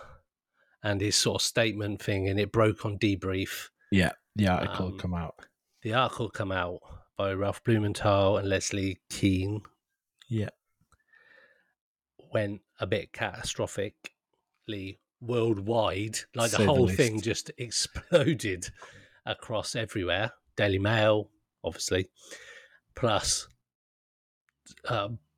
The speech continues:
Speaker 1: everywhere. U F O Twitter was on fire.
Speaker 2: Yeah.
Speaker 1: Literally,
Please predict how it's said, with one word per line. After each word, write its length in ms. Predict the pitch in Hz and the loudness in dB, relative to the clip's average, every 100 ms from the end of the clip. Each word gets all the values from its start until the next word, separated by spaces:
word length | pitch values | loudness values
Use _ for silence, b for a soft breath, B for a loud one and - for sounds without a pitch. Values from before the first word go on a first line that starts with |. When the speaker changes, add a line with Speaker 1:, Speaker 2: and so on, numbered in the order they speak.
| - | -6
Speaker 1:
everywhere. 400 | 117 107 85 82 - _ _ _ _ _ | -2 0 2 0 -4 _ _ _ _ _
U 160 | 127 135 | 2 4
F 120 | - | 4
O 120 | 107 | 2
Twitter 340 | 95 113 95 98 | 2 2 0 0
was 280 | 101 - - | -2 -4 -6
on 280 | 113 104 104 - b b b | -6 -4 -6 -10 b b b
fire. 640 | - - 120 113 90 85 - - _ _ B B B B B B - | -18 -4 0 4 4 2 -4 -14 _ _ B B B B B B 0
Speaker 2:
Yeah. 200 | 101 95 | 2 4
Speaker 1:
Literally, 500 | 110 - 95 87 92 | 2 0 -2 -2 -4